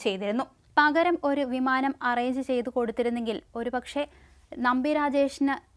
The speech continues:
കാണാൻ അമൃതയ്ക്ക് സാധിക്കുമായിരുന്നു. എന്തായാലും സമരം നടത്തി വിമാന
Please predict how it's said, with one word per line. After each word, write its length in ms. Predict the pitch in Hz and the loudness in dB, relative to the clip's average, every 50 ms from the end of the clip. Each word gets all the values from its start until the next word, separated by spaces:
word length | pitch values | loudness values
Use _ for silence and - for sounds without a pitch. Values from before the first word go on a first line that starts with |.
| _ - | _ -2
കാണാൻ 340 | 247 240 240 247 247 262 269 254 254 | 0 2 2 2 2 0 0 0 -2
അമൃതയ്ക്ക് 420 | 240 240 240 233 240 233 262 277 269 - | -2 -2 -2 -4 -4 -2 -2 -2 0 0
സാധിക്കുമായിരുന്നു. 720 | 247 220 214 208 220 - 240 214 190 185 190 190 202 233 - _ _ _ _ _ _ - 254 | 0 0 0 -2 -2 -4 -2 -2 -2 -2 -2 -4 -6 -8 -8 _ _ _ _ _ _ -4 0
എന്തായാലും 360 | 254 240 262 262 269 285 285 285 277 - | 2 6 6 6 6 6 4 2 2 2
സമരം 340 | - 269 262 262 285 302 294 | 2 4 4 6 4 6 6
നടത്തി 260 | 294 285 269 269 - 285 269 | 6 6 6 4 2 2 2
വിമാന 300 | 269 254 269 277 285 | 2 4 4 4 4